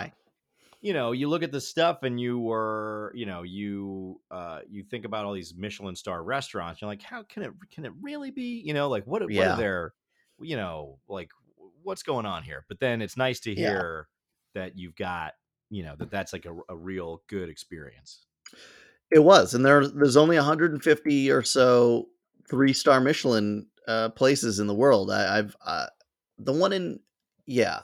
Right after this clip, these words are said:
Speaker 1: the one I went to before, I think, was two-star, I don't know. Uh,
Speaker 2: Right.
Speaker 1: but it's,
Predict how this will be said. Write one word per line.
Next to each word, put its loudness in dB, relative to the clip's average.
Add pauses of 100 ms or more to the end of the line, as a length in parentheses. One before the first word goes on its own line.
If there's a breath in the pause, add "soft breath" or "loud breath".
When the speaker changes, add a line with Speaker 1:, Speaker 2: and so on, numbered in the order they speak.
(120)
Speaker 1:
the -6
one -6
I -4
went -4
to -2
before, 2
I 2
think, -6
was -10
two-star, 0
I 2
don't -12
know. -18 (580 loud breath)
Uh, 6
Speaker 2:
Right. -6
Speaker 1:
but 8
it's, 0